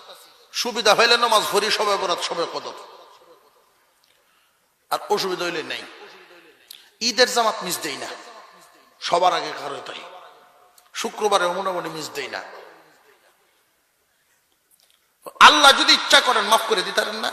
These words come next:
আল্লাহ তো দয়ার সাগর বলে হ, মাফ করে দিতে পারেন, আল্লাহর এই ক্ষমতা আছে। কাহা, তাহলে হুজুর আপনারা আর আমরা তো তাহলে ঘুরে ফিরে একটা নয়। ওরা কইতাছে,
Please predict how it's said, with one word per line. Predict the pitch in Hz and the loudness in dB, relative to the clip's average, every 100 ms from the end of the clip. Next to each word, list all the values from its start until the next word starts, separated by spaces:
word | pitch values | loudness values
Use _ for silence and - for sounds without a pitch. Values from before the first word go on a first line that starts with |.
| - | -8
আল্লাহ | 180 180 | -6 -4
তো | 180 | -4
দয়ার | 170 202 185 | -2 0 0
সাগর | 170 143 139 | -4 -6 -8
বলে | 151 | -6
হ, | 131 120 - - - - - - | -4 -6 -8 -12 -18 -20 -20 -16
মাফ | 156 | -14
করে | - 135 | -10 -12
দিতে | 127 127 | -12 -14
পারেন, | 143 127 120 113 - - - - | -4 -2 -2 -4 -14 -16 -6 -4
আল্লাহর | 185 180 165 | 2 2 2
এই | |
ক্ষমতা | 156 175 160 - 190 - - - - - - - - | -2 -4 0 4 4 2 -8 -12 -14 -16 -18 -18 6
আছে। | 262 - 269 120 - - - - - 294 - 285 - - - - - - - - - - | 6 8 6 4 0 -4 -6 -8 -8 -8 -8 -10 -12 -16 -18 -20 -20 -20 -20 -20 -20 4
কাহা, | 202 - 147 123 104 - | 4 6 2 2 -2 2
তাহলে | 180 190 | 2 4
হুজুর | 196 180 170 | 0 -2 2
আপনারা | 175 156 180 196 190 - - | 2 2 0 2 2 -2 -2
আর | 165 | -2
আমরা | 165 165 | 0 -4
তো | 165 - | -6 -2
তাহলে | 170 175 | 0 0
ঘুরে | 156 160 160 | -4 -6 -8
ফিরে | 160 147 | -6 -8
একটা | - 143 | -8 -10
নয়। | 127 - - - - - - - - - - _ 175 - - - - - _ _ _ _ - - - | -10 -16 -20 -20 -20 -20 -20 -20 -20 -20 -20 _ -20 -20 -20 -20 -20 -20 _ _ _ _ -20 -20 -14
ওরা | 123 | -14
কইতাছে, | - 135 - - | -12 -10 -8 -8